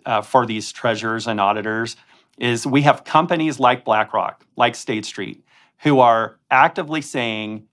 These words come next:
and, and actively encouraging the companies that they invest in, uh,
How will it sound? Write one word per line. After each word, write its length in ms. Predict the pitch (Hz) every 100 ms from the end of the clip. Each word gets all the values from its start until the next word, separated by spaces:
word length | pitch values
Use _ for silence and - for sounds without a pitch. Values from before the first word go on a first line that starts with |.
| _
and, 180 | 131 131
and 140 | 139 123
actively 640 | 135 147 127 131 127 -
encouraging 640 | 120 - 123 117 117 113
the 80 | 107
companies 480 | - 127 127 113 110
that 200 | 101 -
they 200 | 143 180
invest 440 | 123 104 104 -
in, 380 | 98 90 101 117 _ _ _ -
uh, 400 | 110 104 101